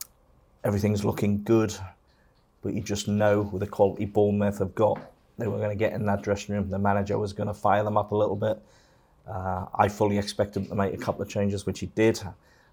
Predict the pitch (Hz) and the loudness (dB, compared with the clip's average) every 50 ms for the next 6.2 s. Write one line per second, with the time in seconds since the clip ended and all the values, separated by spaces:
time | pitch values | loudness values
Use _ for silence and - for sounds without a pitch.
0 | _ - 98 101 98 - - - 101 101 98 101 92 101 101 104 101 95 98 98 | _ -4 -4 -2 -2 -2 0 0 0 2 0 -2 -4 -4 -4 -2 -2 -2 -2 -4
1 | 95 101 101 98 98 101 101 101 101 - - 107 104 104 - 104 - - 101 98 | -4 -4 -4 -2 -2 0 -2 -2 -4 -4 -2 -2 -2 -2 -4 -4 -2 -2 -2 -2
2 | - - 101 101 - - 101 101 101 98 101 107 101 101 101 101 101 101 - _ | -2 -4 -6 -6 -4 -4 -2 -2 -2 0 0 0 0 0 0 -2 -4 -8 -12 _
3 | - 104 101 101 98 98 98 98 98 95 92 - _ _ _ _ _ _ _ _ | -10 -8 -8 -6 -6 -6 -6 -8 -8 -8 -10 -12 _ _ _ _ _ _ _ _
4 | - - - _ _ _ _ _ _ _ _ _ _ - - 104 98 101 - - | -14 -14 -14 _ _ _ _ _ _ _ _ _ _ -8 -4 -2 -2 -2 -2 -2
5 | - 98 98 98 - - - - - - 98 - - 95 92 95 92 - 92 98 | 0 0 0 0 -2 -6 -8 -6 -4 -4 -4 -6 -6 -6 -4 -4 -4 -4 -2 -2
6 | 101 101 98 90 | 0 0 -2 -4